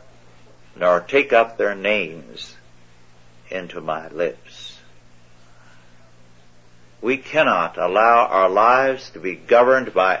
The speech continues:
anything other than God. What may consume our attention may be something which is good sometimes, or it can be evil.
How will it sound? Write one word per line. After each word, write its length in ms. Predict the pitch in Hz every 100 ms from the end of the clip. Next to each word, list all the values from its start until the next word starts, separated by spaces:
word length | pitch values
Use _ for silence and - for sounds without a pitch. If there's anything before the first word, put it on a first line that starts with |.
| -
anything 640 | - 175 160 175 104 113 120 -
other 420 | 113 139 127 127
than 440 | 117 120 127 95
God. 580 | 104 127 101 78 - - - - - - - - - - - - - - - - - - - - - - - -
What 260 | 113 156 -
may 540 | 175 196 160 120 65 - -
consume 640 | - 120 113 - 143 151 131
our 200 | 110 101
attention 580 | 98 107 101 - 143
may 160 | 131 143
be 120 | 139
something 680 | 131 170 160 - 113 107 107
which 440 | 110 110 - - - - - - - - - - - - - - - - - -
is 280 | 180 175 92
good 420 | 113 160 107 -
sometimes, 1000 | - 87 82 87 76 - - - - - - - -
or 240 | 98 101
it 140 | -
can 160 | - 110
be 100 | 120 139 139
evil. 300 | 139 76 -